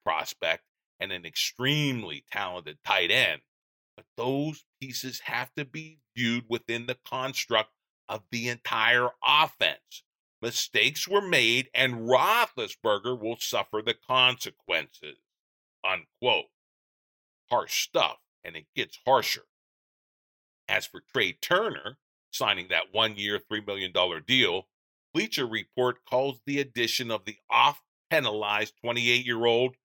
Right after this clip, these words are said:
quote, "a Band-Aid on a crumbling foundation." They write, quote, "Turner's addition looks great on paper, but he's a downgrade. The incoming right guard has five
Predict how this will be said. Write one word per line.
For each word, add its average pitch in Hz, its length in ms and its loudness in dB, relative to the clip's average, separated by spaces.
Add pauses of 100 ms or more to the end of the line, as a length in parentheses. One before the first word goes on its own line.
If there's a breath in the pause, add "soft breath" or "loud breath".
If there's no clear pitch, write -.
(240)
quote, 139 280 2 (480)
"a 165 120 4 (160)
Band-Aid 143 760 2
on 107 140 -2
a 113 100 -6 (140)
crumbling 87 520 -2
foundation." 95 720 -2 (460)
They 123 180 6
write, 107 320 4 (160)
quote, 143 320 6 (220)
"Turner's 233 420 -2
addition 147 460 -2
looks 127 240 -6 (260)
great 135 260 4
on 107 260 2
paper, 156 420 -2
but 101 220 -2
he's 113 280 -6
a 104 80 2 (100)
downgrade. 90 960 0 (520)
The 95 180 -16
incoming 135 580 0
right 123 340 2
guard 127 300 6
has - 320 -6
five 113 320 2